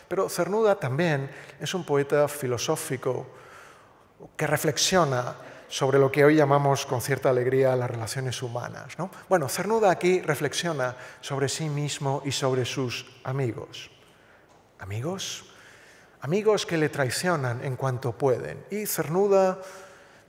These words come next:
se refiere a su leyenda como tristes cuentos.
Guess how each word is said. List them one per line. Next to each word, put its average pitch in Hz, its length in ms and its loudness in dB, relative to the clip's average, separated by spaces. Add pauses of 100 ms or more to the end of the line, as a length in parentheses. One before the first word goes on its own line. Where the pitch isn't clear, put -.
(100)
se - 160 -4
refiere 190 320 -2
a 180 60 -2
su - 160 -2
leyenda 156 520 2
como 135 300 -2
tristes - 880 -4 (300)
cuentos. - 800 -4